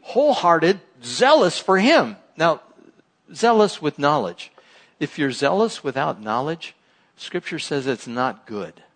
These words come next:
So you have to have the knowledge. In the change of mind with repentance, you'll get that knowledge, and then you can act appropriately.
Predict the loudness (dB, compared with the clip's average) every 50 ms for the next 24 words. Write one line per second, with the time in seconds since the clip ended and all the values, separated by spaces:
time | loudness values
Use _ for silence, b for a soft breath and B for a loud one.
0 | _ _ _ _ _ _ _ _ b b b b b b b b b -14 -12 -8
1 | -8 -8 -6 -4 -4 -4 -4 -6 -6 -4 -4 -4 -4 -6 -6 -4 -6 -6 -6 -8
2 | -10 -14 -16 -16 -14 -12 -12 -10 -10 -10 -10 -10 -10 -8 -8 -6 -6 -6 -6 -8
3 | -12 -14 -16 -18 -18 -14 -12 -12 -12 -10 -10 -14 -12 -12 -14 -16 -16 -16 _ -12
4 | -12 -10 _ -8 -8 -8 -8 -12 -14 -14 -14 -14 -18 -18 -20 b b b b b
5 | b _ -10 -10 -6 -6 -8 -8 -8 -12 -16 -14 -14 -14 -14 -12 -10 -8 -8 -8
6 | -10 -12 -18 -20 -18 -16 -10 -10 -8 -10 -10 _ -10 -10 -8 -10 -10 -12 -18 -20